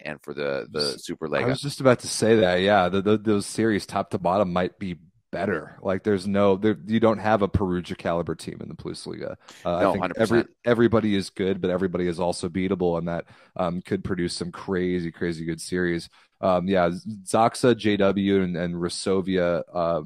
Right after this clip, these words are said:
Speaker 2: are, have played one less match than a lot of those other teams, so that is influencing the standings a little bit.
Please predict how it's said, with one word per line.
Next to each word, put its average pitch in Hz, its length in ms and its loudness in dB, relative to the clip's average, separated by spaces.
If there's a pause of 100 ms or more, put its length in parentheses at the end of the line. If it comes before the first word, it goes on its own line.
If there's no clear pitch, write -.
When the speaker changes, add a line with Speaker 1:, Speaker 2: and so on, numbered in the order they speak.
(120)
Speaker 2:
are, 85 300 2
have 101 200 -4
played 104 300 2
one 90 260 0
less 87 300 -4
match 85 460 -6 (280)
than 107 100 2
a 101 40 6
lot 95 160 4
of 98 80 2
those 98 160 0
other 98 160 0
teams, 110 320 -6
so - 80 -10
that 90 180 2
is 87 140 -2
influencing 87 480 -8
the 85 80 -6
standings 85 400 -8
a 85 60 -10
little 82 200 -4
bit. 101 240 2